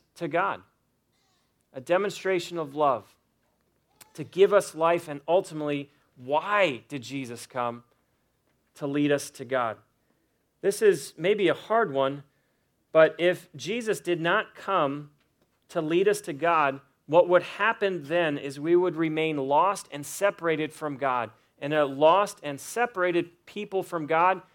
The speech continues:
will start inventing or creating ways, creating pathways to get to God.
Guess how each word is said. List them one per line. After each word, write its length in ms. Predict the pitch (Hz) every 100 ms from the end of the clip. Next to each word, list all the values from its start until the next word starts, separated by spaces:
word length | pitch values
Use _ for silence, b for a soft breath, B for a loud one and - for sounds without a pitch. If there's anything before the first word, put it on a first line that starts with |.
| b b
will 140 | 151
start 580 | 160 - 190 208 220 - _ _ -
inventing 720 | 160 156 151 202 202 208 208
or 200 | 170 170
creating 1080 | 170 - 170 175 - 196 226 208 196 143 139
ways, 680 | 160 208 170 123 131 - - _ _ _
creating 400 | - 190 208 220
pathways 920 | - - 220 240 135 120 120 147 - - _ _ _ _ -
to 100 | 170
get 340 | - 233 240
to 140 | 175
God. 340 | 127 117 95